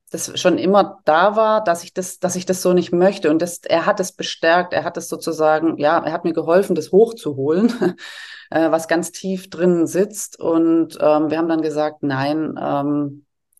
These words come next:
wir wollen uns nicht drängen lassen." Das war jetzt nicht, dass wir gesagt haben, das ist für uns vollkommen ausgeschlossen, dass wir sowas machen. Ähm, aber zu dem Zeitpunkt,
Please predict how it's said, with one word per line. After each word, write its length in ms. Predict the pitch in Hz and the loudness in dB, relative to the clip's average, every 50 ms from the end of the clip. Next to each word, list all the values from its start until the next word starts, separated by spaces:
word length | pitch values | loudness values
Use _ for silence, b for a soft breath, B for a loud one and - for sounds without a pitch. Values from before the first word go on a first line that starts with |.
| _ _ _ - | _ _ _ 0
wir 200 | 180 180 185 175 | 4 4 6 6
wollen 260 | 180 190 196 208 190 | 6 6 6 4 2
uns 180 | 175 180 - | 0 0 0
nicht 220 | 180 175 165 - - | -2 -2 -2 -4 -4
drängen 280 | 135 143 156 160 151 143 | -2 0 0 0 0 0
lassen." 520 | 131 123 - 131 - 127 123 127 131 B B B B B B B B | -2 -2 -4 -6 -8 -10 -10 -12 -12 B B B B B B B B
Das 180 | B - - 165 | B -4 0 2
war 160 | 175 170 175 | 4 4 4
jetzt 220 | 180 180 - - 196 | 4 2 2 2 2
nicht, 280 | 202 240 254 - - | 2 2 2 2 2
dass 200 | 208 196 196 - | 2 2 2 0
wir 80 | 185 180 | -4 -4
gesagt 400 | 175 170 170 170 170 170 - 180 | -4 -2 0 0 -2 -2 -2 -4
haben, 180 | 175 160 175 | -4 -2 -2
das 140 | 165 160 - | -4 -6 -6
ist 120 | 160 - - | -10 -12 -10
für 120 | - 185 | -6 -4
uns 260 | 180 - 165 - - - - - | -4 -4 -4 -6 -8 -16 -20 -10
vollkommen 680 | - - 190 190 226 285 285 285 - 240 240 233 220 - | 0 4 4 6 6 4 2 2 0 0 2 0 0 0
ausgeschlossen, 760 | - 185 202 240 240 - 160 - - 147 147 147 143 - 156 | 2 2 2 0 -2 -4 -10 -8 -6 -6 -6 -4 -4 -4 -4
dass 200 | 147 147 147 - | -4 -4 -4 -6
wir 80 | 151 147 | -8 -6
sowas 320 | 147 147 143 147 143 147 | -4 -2 -2 -2 -2 -2
machen. 560 | 156 151 143 147 - 196 233 320 381 - - _ b b b b b - | -4 -6 -4 -4 -4 0 0 0 0 -2 -8 _ b b b b b -2
Ähm, 460 | 165 170 170 175 170 175 170 160 - - | 0 2 2 2 0 0 -2 -4 -6 -6
aber 680 | - 165 160 165 170 170 160 170 165 165 165 160 - - | -2 0 2 2 2 2 2 2 2 2 2 0 0 -2
zu 120 | - - 151 | -6 -10 -6
dem 260 | - 160 180 190 185 | -4 -2 -2 -4 -4
Zeitpunkt, 680 | - - 165 165 170 - - 185 180 180 180 180 B | -2 -2 -2 -2 -4 -4 -4 -2 -2 -2 -2 -4 B